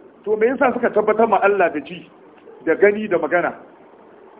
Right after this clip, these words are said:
Alhali halitta yana ji, yana gani, yana magana. Sai ƴan asha'ira suka ce,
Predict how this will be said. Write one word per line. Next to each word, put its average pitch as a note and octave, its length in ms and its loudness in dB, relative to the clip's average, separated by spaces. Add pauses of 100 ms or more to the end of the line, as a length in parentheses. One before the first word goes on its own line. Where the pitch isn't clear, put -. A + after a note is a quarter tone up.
(160)
Alhali G3+ 400 0
halitta G3 520 0
yana G3 280 0
ji, G3+ 160 -6
yana F#3 200 4
gani, F3 180 -4
yana F3 160 -4
magana. C3 320 -6 (3250)
Sai A3 140 4
ƴan A#3 140 2
asha'ira F#3+ 500 0
suka F#3 140 -8
ce, - 200 -6